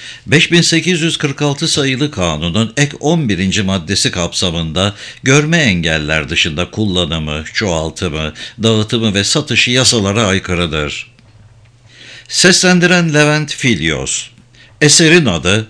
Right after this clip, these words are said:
Tarikat Kuşatmasındaki Türkiye, Halidi Cehennemi. Yazarı Rıza Zelyot. Türü güncel. Kaynak Yayınları. Birinci basım Temmuz iki bin on dokuz,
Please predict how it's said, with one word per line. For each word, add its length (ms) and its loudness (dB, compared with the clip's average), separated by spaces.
Tarikat 640 2
Kuşatmasındaki 1160 0
Türkiye, 720 0
Halidi 800 2
Cehennemi. 840 0
Yazarı 680 0
Rıza 440 2
Zelyot. 760 0
Türü 300 2
güncel. 520 4
Kaynak 440 2
Yayınları. 760 0
Birinci 480 4
basım 340 2
Temmuz 720 2
iki 280 0
bin 240 2
on 280 2
dokuz, 540 0